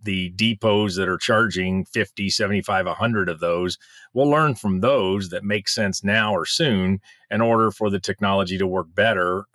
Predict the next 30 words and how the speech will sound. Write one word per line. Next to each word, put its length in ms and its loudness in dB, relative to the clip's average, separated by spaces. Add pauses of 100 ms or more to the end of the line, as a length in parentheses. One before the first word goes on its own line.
um, 260 -2
you 80 -6
know, 200 0
in 120 -4
five 380 -2
years 260 0
for 140 -6
this 400 -2
and 120 -18
ten 240 -4
years 280 -4
for, 420 -8
for, 400 -8
for 320 -4
a 120 -2
longer 360 0
distance 460 -8
and, 260 -10
and 100 -12
so 220 -2
forth. 240 -8 (540)
Uh, 100 -2
we're 80 4
just 140 0
getting 160 2
started. 440 -2
I 60 -8
mean, 160 0
we 80 2
do 300 2